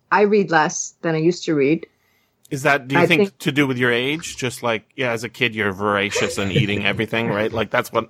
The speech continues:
Speaker 1: Um,
Speaker 2: I,
Speaker 1: I think
Speaker 2: I
Speaker 1: it's partly,
Speaker 2: experienced.
Speaker 1: partly my age, but it's partly, uh, th-, just being all, uh, distracted, always <laughs> distracted.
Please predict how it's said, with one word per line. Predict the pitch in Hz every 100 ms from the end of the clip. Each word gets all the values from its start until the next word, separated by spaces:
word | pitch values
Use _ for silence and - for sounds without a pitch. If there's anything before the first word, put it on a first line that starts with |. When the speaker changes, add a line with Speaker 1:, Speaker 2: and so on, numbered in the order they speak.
| -
Speaker 1:
Um, | 262 269 269 262 254 -
Speaker 2:
I, | 120 123 117
Speaker 1:
I | 262
think | 262 320 302
Speaker 2:
I | 269
Speaker 1:
it's | 262
partly, | 277 285 - 277
Speaker 2:
experienced. | - -
Speaker 1:
partly | 262 262
my | 269 254
age, | 240 240 269 240
but | 240
it's | 226
partly, | - - 254 247 254 196 -
uh, | 214 214
th-, | 185 185
just | 180 220 208 -
being | 220 214 208 - _ _ 202
all, | 208 208
uh, | 202 202 - 185
distracted, | 208 - 196 196 - 160 -
always | 196 214 208 202 196 -
<laughs> | 220
distracted. | 220 - - 302 - - 139